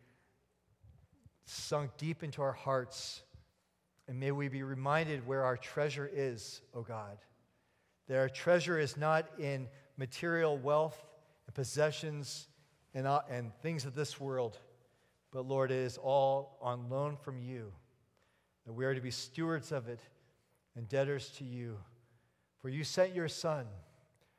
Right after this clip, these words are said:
who gave up his position in heaven and humbled himself to come and be one among us,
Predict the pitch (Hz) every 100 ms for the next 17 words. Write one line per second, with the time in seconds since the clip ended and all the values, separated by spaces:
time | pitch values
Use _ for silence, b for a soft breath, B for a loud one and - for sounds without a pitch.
0 | b - 143 170 180 202 196 170 - 143
1 | 165 - 180 165 143 131 143 120 98 87
2 | _ b b b b 135 - - 294 262
3 | 170 113 120 - - 101 - _ _ b
4 | b b b b _ 147 - 220 214 190
5 | 180 180 180 156 185 185 170 147 156 156
6 | 117 107 - -